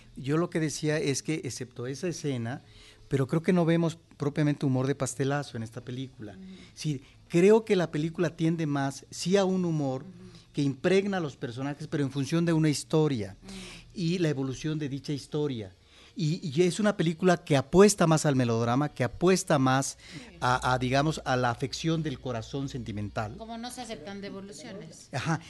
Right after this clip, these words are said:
Speaker 1: y,
Speaker 2: Bien.
Speaker 1: y es una telenovela y que en ese sentido me parece, y, eh, eh, lo repito, funciona mucho mejor que su penúltima película,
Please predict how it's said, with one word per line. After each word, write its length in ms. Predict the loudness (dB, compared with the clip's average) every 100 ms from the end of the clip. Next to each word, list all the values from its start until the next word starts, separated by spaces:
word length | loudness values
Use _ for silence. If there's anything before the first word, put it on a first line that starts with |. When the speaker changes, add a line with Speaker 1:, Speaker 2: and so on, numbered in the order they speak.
| -12
Speaker 1:
y, 80 | -4
Speaker 2:
Bien. 120 | -2 0
Speaker 1:
y 40 |
es 120 | 0
una 180 | 0 0
telenovela 540 | 0 -2 -2 0 -2 -4 -16 -6
y 100 | 0
que 120 | 2
en 40 | 2
ese 160 | 0
sentido 400 | -4 -4 0 2
me 120 | 2
parece, 460 | 0 0 0 0 -4
y, 300 | -2 -4 -2 -4
eh, 500 | -2 -2 -2 -2 -4
eh, 40 | -4
lo 160 | -4 -4
repito, 480 | -2 -4 -2 -4 -4 -18 -10
funciona 540 | 4 6 8 8 8
mucho 340 | 6 4 4 2
mejor 420 | 2 4 4 2 -8 -20 -20 2
que 340 | 4 4 0
su 240 | -6 -6
penúltima 480 | -4 -6 -4 -4 -4
película, 640 | -4 -4 -6 -6 -4 -4